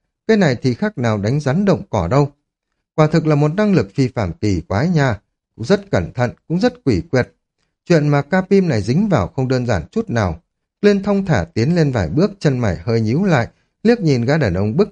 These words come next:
tỉnh rồi cười khẩy. "Tưởng thế này mà làm khó được ông mày à?" Hắn nhanh chóng gián đoạn nghi thức thông linh, lại tự triệu hoán chính mình, hưởng ứng chính mình. Vài giây sau, hắn bay ra từ ngọn nến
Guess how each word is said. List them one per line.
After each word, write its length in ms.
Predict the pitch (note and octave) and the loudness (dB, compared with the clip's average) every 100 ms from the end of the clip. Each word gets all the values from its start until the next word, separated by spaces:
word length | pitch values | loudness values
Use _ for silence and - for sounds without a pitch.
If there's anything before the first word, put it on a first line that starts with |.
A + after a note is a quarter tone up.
| - | 0
tỉnh 200 | A2+ - | 0 -2
rồi 160 | G2 A#2+ - | -4 -4 0
cười 160 | A2 | -2
khẩy. 280 | G2 A#2+ D#2+ - _ _ _ _ _ | 0 -2 -2 -6 _ _ _ _ _
"Tưởng 200 | D3 A#2 | 0 2
thế 100 | D#3 | 2
này 180 | G#3 C3 | 0 2
mà 120 | G#2 | 2
làm 200 | G#2 G#2 | 0 0
khó 320 | G2+ - A2+ G#3+ | -2 -2 0 0
được 140 | B2+ | -2
ông 200 | C3+ B2 | -2 -2
mày 140 | A2 | -2
à?" 200 | F#2 D#2+ - _ _ _ _ - | -2 -4 -8 _ _ _ _ -6
Hắn 160 | - D#3 | 0 2
nhanh 180 | C#3 | 2
chóng 240 | C3 A#2+ C#3 | 0 -2 -2
gián 240 | B2+ F#3 | -2 0
đoạn 180 | G#3 C#3+ | 0 0
nghi 160 | A#2 A#2+ | -2 -2
thức 160 | D3+ G#3 | -2 -2
thông 200 | D3 B2+ | -2 0
linh, 220 | B2 B2 A2+ _ - | 0 -2 -4 _ -4
lại 180 | D3 C#3 | -2 0
tự 220 | D#3 B2+ | 0 0
triệu 180 | - B2 | 0 -2
hoán 220 | B2 C3+ E3 | 0 0 -2
chính 220 | F3+ A3 | -2 0
mình, 220 | D#3 F2 - _ | 2 0 -6 _
hưởng 240 | - C3 F2+ | 0 0 0
ứng 180 | G#2+ E3 | -2 0
chính 220 | G#3+ G#3+ | 0 0
mình. 200 | D#3 F2 - _ _ _ _ - | 0 -2 -6 _ _ _ _ 0
Vài 200 | C#3+ C#3+ | 2 2
giây 200 | F#3 F#3+ | 2 0
sau, 420 | F#3+ F#3 F#3 F3+ | 0 0 0 -4
hắn 240 | - B2 C#3 | -4 -2 0
bay 200 | C#3 B2 | 0 0
ra 120 | A#2+ | -2
từ 220 | A2+ G#2 | -2 -2
ngọn 200 | F2 G2+ - | 0 -4 -4
nến 320 | G#2 C3 A3 | -2 -2 -2